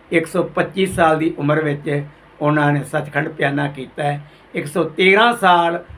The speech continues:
ਲਗਾਤਾਰ ਜੋ ਕਿ ਪੰਜਾਂ ਗੁਰੂਆਂ ਦੀ ਚਰਨ ਛਲਣ ਵਿੱਚ ਰਹੇ ਨੇ, ਛੇ ਗੁਰੂਆਂ ਦੇ ਚਰਨ ਛਲਣ ਵਿੱਚ ਰਹੇ ਨੇ ਔਰ ਉਹਨਾਂ ਨੇ ਇਹ ਬਚਨ ਕੀਤਾ, ਕਹਿਣ ਲੱਗੇ,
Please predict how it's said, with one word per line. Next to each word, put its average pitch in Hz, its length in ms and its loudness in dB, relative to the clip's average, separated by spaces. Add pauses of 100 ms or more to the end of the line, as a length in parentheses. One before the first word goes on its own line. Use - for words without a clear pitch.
(140)
ਲਗਾਤਾਰ 160 840 4 (340)
ਜੋ 151 160 2
ਕਿ 147 120 -2
ਪੰਜਾਂ 147 400 -2
ਗੁਰੂਆਂ 147 360 -4
ਦੀ 147 200 -6
ਚਰਨ 143 240 -4
ਛਲਣ 143 280 -6
ਵਿੱਚ 147 220 -4
ਰਹੇ 147 260 0
ਨੇ, 131 200 -6 (300)
ਛੇ 156 280 -2
ਗੁਰੂਆਂ 156 460 0 (380)
ਦੇ 151 260 -2 (140)
ਚਰਨ 147 260 -2
ਛਲਣ 160 240 -2
ਵਿੱਚ 160 200 -2
ਰਹੇ 160 280 2
ਨੇ 147 180 -2 (340)
ਔਰ 156 280 2
ਉਹਨਾਂ 156 320 2
ਨੇ 143 240 -2 (320)
ਇਹ 147 120 0
ਬਚਨ 147 340 -2
ਕੀਤਾ, 143 400 -6
ਕਹਿਣ 127 260 -8
ਲੱਗੇ, 131 360 -8